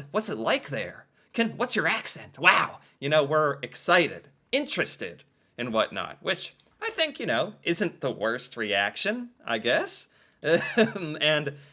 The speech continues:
uh, particularly with Canadians, it, Americans are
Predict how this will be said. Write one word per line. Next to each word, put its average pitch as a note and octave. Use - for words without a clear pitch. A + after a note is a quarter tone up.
uh, D3
particularly G#3+
with B2+
Canadians, A#2+
it, C3+
Americans D#3+
are A2